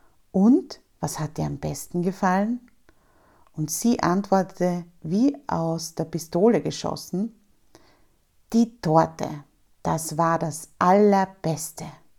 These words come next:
Ich war ehrlich gesagt ein bisschen vor den Kopf gestoßen, denn mich plagten damals, das ist schon einige Jahre her,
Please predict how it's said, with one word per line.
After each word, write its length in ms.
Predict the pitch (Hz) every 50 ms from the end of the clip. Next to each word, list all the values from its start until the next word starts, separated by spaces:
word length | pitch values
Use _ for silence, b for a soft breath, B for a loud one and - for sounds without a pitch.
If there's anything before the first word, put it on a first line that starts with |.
| _ _ _ _ _ _ _ _ _ _ _ _ _ _ B B B B B B B B B B B B B B B B -
Ich 260 | - 277 320 - - -
war 120 | 190 170
ehrlich 340 | - 170 160 170 196 202 -
gesagt 440 | - 214 214 - 190 180 175 - -
ein 120 | 180 175
bisschen 400 | 175 202 202 202 - - 208 190
vor 140 | 190 - 185
den 160 | 180 180 180
Kopf 340 | - - - - - - -
gestoßen, 840 | - 170 165 - - - - - - - - - - - - 151 143 - _ _ _ -
denn 540 | 175 170 170 170 170 170 170 170 165 160 160 b b b b b b b b b b b
mich 280 | - 175 175 165 - -
plagten 680 | - 180 151 139 - 87 - - - - - 214 208 202
damals, 880 | 175 160 165 160 156 180 190 190 185 190 190 196 202 202 - - - -
das 200 | - 175 170 -
ist 540 | - 170 156 - - - _ - - - _ - - _ _ _ _ _
schon 240 | - - 170 170 - -
einige 480 | - 170 160 170 190 202 208 180 165 175
Jahre 360 | 165 160 151 151 156 165 165
her, 500 | 165 151 160 160 160 156 156 170 190